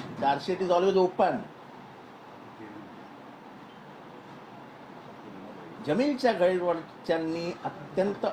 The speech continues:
आग्रहाने रास्ता रोको करून, "आम्ही जमीलचं प्रेत रस्त्यावर ठेवू," असं सांगितल्यानंतर पोलिसांनी नाव घेतलंय. पोलीस पहिल्यापासनं हे नाव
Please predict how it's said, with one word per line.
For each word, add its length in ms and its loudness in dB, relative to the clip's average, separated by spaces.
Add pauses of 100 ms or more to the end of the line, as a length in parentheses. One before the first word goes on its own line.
आग्रहाने 720 4 (400)
रास्ता 560 6
रोको 340 4
करून, 380 2 (400)
"आम्ही 260 6
जमीलचं 580 4
प्रेत 380 0
रस्त्यावर 600 6
ठेवू," 300 2 (200)
असं 180 -4
सांगितल्यानंतर 760 0
पोलिसांनी 460 -2
नाव 160 2
घेतलंय. 300 -4 (440)
पोलीस 300 6
पहिल्यापासनं 840 4 (460)
हे 100 2
नाव 380 6